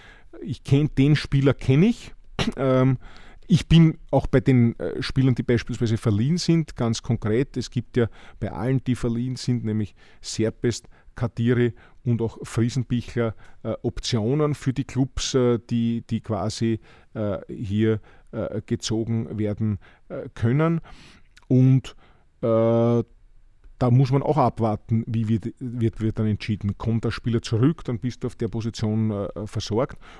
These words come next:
Und das glaube ich schon, dass das, wenn es, äh, gelingt, äh, hier den, den, den neuen Trainer mit einzubeziehen,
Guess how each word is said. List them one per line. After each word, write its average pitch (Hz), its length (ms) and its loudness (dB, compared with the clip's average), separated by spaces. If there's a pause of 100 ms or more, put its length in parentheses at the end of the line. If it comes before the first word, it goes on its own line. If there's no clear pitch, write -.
(100)
Und 170 380 6
das - 240 -4
glaube 127 200 -2
ich - 80 -4
schon, 147 400 -4
dass 127 160 -4
das, 117 260 -8
wenn 117 160 2
es, 123 300 -2
äh, 110 280 -6
gelingt, 127 540 0 (320)
äh, 117 140 -2
hier 120 340 0 (460)
den, 113 280 -2
den, 110 300 -2
den 107 160 0
neuen 101 300 -2
Trainer 113 260 0
mit 113 220 0
einzubeziehen, 117 880 -4